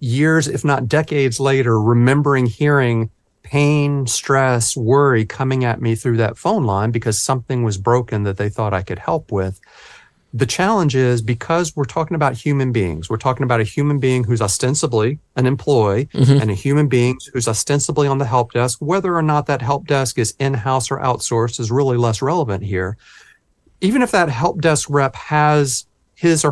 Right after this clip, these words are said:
Speaker 1: her own checklist, "These are the things I need to ask for." If there's a lot of emotion coming through that phone, uh, it's the same advice, Keith, that we've,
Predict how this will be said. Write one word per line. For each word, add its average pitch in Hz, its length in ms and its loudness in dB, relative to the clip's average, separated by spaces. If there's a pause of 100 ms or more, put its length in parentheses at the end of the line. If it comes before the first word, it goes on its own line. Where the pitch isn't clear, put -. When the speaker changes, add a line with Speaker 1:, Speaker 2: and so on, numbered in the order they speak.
Speaker 1:
her 151 200 6
own 156 220 2
checklist, 113 720 -4
"These 135 300 -2
are 156 80 0
the 131 100 -2
things 123 320 -2
I 117 80 0
need 113 200 2
to - 140 -6
ask 139 300 -2
for." 98 380 -2 (500)
If 113 120 -6
there's 107 160 -4
a 110 40 -4
lot 117 180 -2
of 185 80 -2
emotion 151 640 0 (120)
coming 143 260 0
through 143 140 -2
that 139 200 0
phone, 139 480 0 (640)
uh, 131 160 2
it's - 200 -2
the 147 100 0
same 247 280 0
advice, 151 380 2
Keith, 143 360 -2
that 127 120 0
we've, 131 300 -2